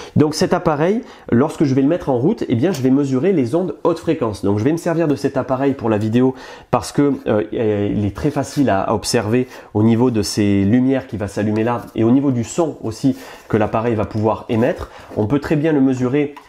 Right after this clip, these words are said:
euh, avec cet appareil, euh, de la marque Cornet que je montre beaucoup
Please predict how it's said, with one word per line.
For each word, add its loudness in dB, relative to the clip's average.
euh, -2
avec 0
cet -2
appareil, -2
euh, 2
de 0
la 2
marque -2
Cornet 0
que 0
je 0
montre 0
beaucoup 0